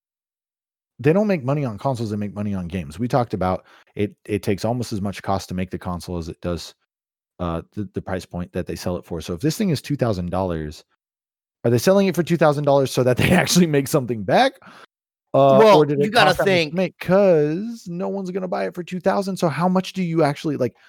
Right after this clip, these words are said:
Speaker 1: talking about production, right? How many do you actually put out there? 'Cause who's buying them and, and how much do you lose
Speaker 2: Well,
Speaker 1: on this otherwise?
Speaker 2: well, the rich, the rich people will buy 'em. The co-, people who have the money, who just want it for the shits and gigs, will buy it.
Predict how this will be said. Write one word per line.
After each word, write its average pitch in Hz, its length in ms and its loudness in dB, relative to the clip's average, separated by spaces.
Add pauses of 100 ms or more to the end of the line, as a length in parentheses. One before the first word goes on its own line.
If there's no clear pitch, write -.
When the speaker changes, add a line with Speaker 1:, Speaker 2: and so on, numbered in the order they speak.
(240)
Speaker 1:
talking 190 220 2
about 143 180 2
production, 113 480 0
right? 98 220 -6
How 151 140 -4
many 180 200 0
do 165 80 -2
you 143 100 2
actually 120 300 -2
put 101 140 -2
out 113 160 -2
there? 82 160 -4
'Cause 90 320 -6 (840)
who's 135 260 0
buying 123 380 0
them 107 160 0
and, 98 240 -4
and 101 160 -2
how 110 140 -2
much 117 160 -6
do 98 100 -8
you 85 140 -6
lose 107 320 -4
Speaker 2:
Well, 170 80 -2
Speaker 1:
on - 100 -14
this - 180 -18
otherwise? 123 320 -10
Speaker 2:
well, 156 120 4
the 131 140 0
rich, 143 340 -4 (140)
the 127 120 -4
rich 135 240 -2
people 131 220 -2
will 123 80 0
buy 107 160 -4
'em. 135 100 -12 (760)
The 135 200 -2
co-, - 160 -8
people 165 400 -4
who 156 140 -2
have 143 280 -2
the 156 60 0
money, 131 240 0
who 139 160 -4
just 120 260 -8
want 117 300 -6
it - 40 -20
for 127 120 -6
the 117 80 -4
shits - 240 -6
and 104 120 -4
gigs, 107 240 -4
will 113 120 0
buy 85 240 -4
it. 101 160 -10